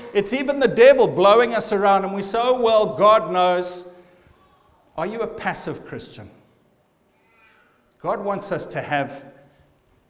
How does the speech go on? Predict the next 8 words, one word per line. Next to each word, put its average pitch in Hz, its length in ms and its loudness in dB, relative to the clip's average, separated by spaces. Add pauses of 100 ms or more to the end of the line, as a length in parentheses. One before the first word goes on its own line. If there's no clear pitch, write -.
(240)
an 135 220 -12
overcoming 151 640 -6
spirit. - 500 -12 (400)
Amen? 160 440 -8 (2500)
You 139 80 -10
know, 160 320 0
in 151 140 -4
Revelation, 165 840 -2